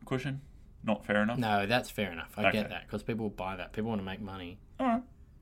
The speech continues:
Speaker 1: And bananas, extinct bananas.
Speaker 2: That one's, I don't think you can put that into a category of fair enough or not. That's just, that happens.
Speaker 1: That's just a
Speaker 2: That's a
Speaker 1: thing.
Speaker 2: thing.
Speaker 1: Yeah, all right.
Speaker 2: <laughs>
Speaker 1: Well,
Speaker 2: Yeah.
Speaker 1: there we go.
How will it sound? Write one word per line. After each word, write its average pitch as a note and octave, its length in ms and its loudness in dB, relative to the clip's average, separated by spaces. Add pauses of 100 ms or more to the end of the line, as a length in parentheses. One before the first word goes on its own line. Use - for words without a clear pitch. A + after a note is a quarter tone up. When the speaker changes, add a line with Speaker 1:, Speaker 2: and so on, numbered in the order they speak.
(180)
Speaker 1:
And D3 260 4
bananas, C#3 500 2
extinct G#2+ 360 -2
bananas. G2+ 480 2 (340)
Speaker 2:
That E3+ 160 6
one's, G3 360 6
I B2+ 140 6
don't D3 200 2
think C3+ 180 -2
you A#2+ 60 -4
can A2+ 120 -2
put C3 140 0
that A#2 140 2
into A2 180 0
a G#2 40 2
category A2+ 400 2
of F#2 80 -4
fair G#2 280 4
enough G#2+ 240 0
or G2 80 -2
not. F#2 180 -6
That's G#2+ 240 0
just, - 260 -8 (100)
that G#2 180 0
happens. G#2+ 360 4
Speaker 1:
That's - 140 -6
just G#2 160 -2
a A2 40 -2
Speaker 2:
That's G#2+ 140 -2
a G2 100 6
Speaker 1:
thing. G#2+ 360 4
Speaker 2:
thing. - 120 -6
Speaker 1:
Yeah, D#3+ 100 12
all D#3 180 12
right. A#2 180 12
Speaker 2:
<laughs> - 0 -
Speaker 1:
Well, C#3 140 6
Speaker 2:
Yeah. A2 140 2 (460)
Speaker 1:
there D3 120 4
we A#2+ 80 6
go. B2+ 240 8